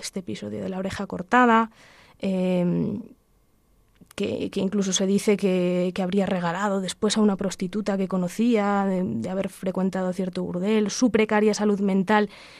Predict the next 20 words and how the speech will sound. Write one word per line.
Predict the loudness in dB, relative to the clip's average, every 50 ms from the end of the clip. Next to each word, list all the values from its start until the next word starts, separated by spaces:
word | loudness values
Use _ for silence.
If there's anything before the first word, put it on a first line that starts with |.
| -8 _
incluso | 2 2 4 4 4 4 4 4
el | 4 4
desenlace | 2 2 2 2 2 2 0 0 -2 -2
de | -2 -2
su | 0 0 2
vida. | 4 4 6 6 4 2 0 -2 -4 -8 _ _ _ _ -20 -20 -20 _ _ _ -20 -20 -20 -20 -20 -20 -20 -20 -20 -20 -20 _ _ _ -6
Son | 2 4 4 6
temas | 6 6 4 4 6
controvertidos, | 6 6 6 6 6 6 4 4 4 6 6 8 8 8 6 6 4
llenos | 4 4 4 4 4 4
de | 4 4
misterio, | 4 4 4 2 0 2 4 6 6 6 6 6
no | 8 8 8 6
aclarados, | 6 4 2 2 4 4 4 2 2 -2 -4 -4
pero | -4 -4 -2 -2
que | -2 -2
nos | -2 0 0
hablan | 2 4 4 6 6 6
de | 6
la, | 4 2 2